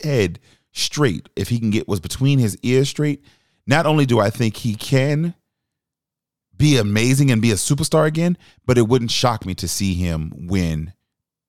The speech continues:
an N B A championship. Not multiple. I'm not, I'm not saying he's gonna be LeBron, but the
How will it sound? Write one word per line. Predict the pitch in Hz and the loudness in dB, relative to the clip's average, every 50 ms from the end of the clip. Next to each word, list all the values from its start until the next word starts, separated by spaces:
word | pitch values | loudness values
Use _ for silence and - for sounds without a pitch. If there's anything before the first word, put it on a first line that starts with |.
| _ - | _ -8
an | 123 123 | -6 -4
N | 95 98 92 | -2 -2 -2
B | 73 78 78 78 78 | -2 -4 -4 -4 -4
A | |
championship. | 78 - - 92 80 73 71 - - - - - | -4 -4 -4 -4 -4 -6 -8 -10 -10 -10 -6 -2
Not | - 165 202 302 | 0 0 2 2
multiple. | 311 294 302 294 - 233 185 180 | 2 2 2 0 0 -2 0 0
I'm | 202 147 | 0 0
not, | 175 170 - | 0 -2 -2
I'm | - 139 147 | -2 0 0
not | 147 143 156 | 0 0 0
saying | - 147 131 123 | 0 0 0 0
he's | 117 | 0
gonna | 113 110 107 | 0 0 0
be | 113 131 | 2 0
LeBron, | 143 143 85 85 78 64 62 - - _ _ _ _ _ _ _ _ _ _ _ | 0 0 0 -2 -2 -4 -6 -8 -10 _ _ _ _ _ _ _ _ _ _ _
but | - 110 104 - - _ _ _ _ _ _ _ _ _ _ _ _ _ _ _ _ _ _ _ _ _ | 0 0 0 0 -4 _ _ _ _ _ _ _ _ _ _ _ _ _ _ _ _ _ _ _ _ _
the | - 107 123 120 110 104 98 95 95 98 - | -2 0 2 2 2 2 0 -2 -4 -8 -12